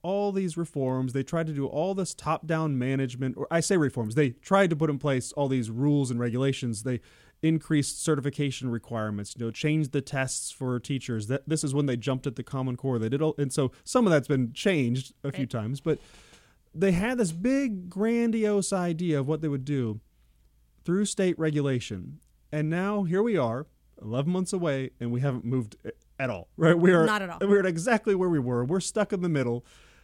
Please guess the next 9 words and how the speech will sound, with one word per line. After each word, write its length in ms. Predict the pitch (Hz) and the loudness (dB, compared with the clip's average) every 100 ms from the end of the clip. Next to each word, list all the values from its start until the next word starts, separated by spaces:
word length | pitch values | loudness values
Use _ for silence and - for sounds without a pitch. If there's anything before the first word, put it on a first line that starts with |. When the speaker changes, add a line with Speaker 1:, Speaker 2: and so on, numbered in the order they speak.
| _ | _
Speaker 1:
uh, 160 | 151 151 | -4 -4
and, 180 | - 165 - | -2 -4 0
and 100 | 170 | 0
we're 80 | 175 | 2
not 220 | 202 190 | 0 2
going 260 | 180 175 | 2 4
anywhere, 500 | 165 180 139 117 117 123 _ _ _ _ _ - | 2 2 2 0 -2 -8 _ _ _ _ _ -20
partly 300 | - 180 202 | -4 -4 0
because 460 | 175 143 147 139 - | 0 0 0 -2 -4